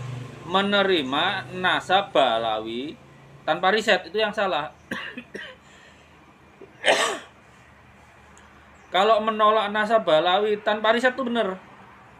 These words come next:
Balawi lah yang harus membuktikan dengan riset bahwa mereka keturunan paternal Imam Husain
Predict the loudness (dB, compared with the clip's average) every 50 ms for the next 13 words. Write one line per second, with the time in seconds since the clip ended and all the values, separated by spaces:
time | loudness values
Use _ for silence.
0 | -20 -20 -10 -2 2 2 4 4 4 2 2 0 0 -2 -2 0 0 2 2 2
1 | 0 0 0 -2 -2 -2 -2 -6 -8 -8 -8 -8 -8 -10 -10 -8 -8 -8 -6 -4
2 | -4 -2 -2 -4 -6 -10 -16 -18 -20 -20 _ _ -20 -14 -6 -4 -4 -2 0 -2
3 | -2 -2 -2 -4 -6 -6 -6 -4 -4 -4 -6 -8 -12 -20 -20 -20 -20 -20 -20 -20
4 | -20 -20 -20 -20 -20 -20 -20 -20 -20 -20 -20 -20 -20 -20 -20 -20 -6 0 4 4
5 | 4 4 4 2 0 0 -2 -4 -6 -12 -20 -20 -20 -20 -16 -12 -10 -6 -4 0
6 | 2 2 2 4 2 2 2 2 0 -2 -2 0 0 2 2 0 0 0 -2 -2
7 | 0 0 0 0 0 -4 -4 0 2 2 2 2 2 -2 -4 -6 -8 -4 -4 -4
8 | -4 -4 -6 -6 -2 0 2 2 2 2 -2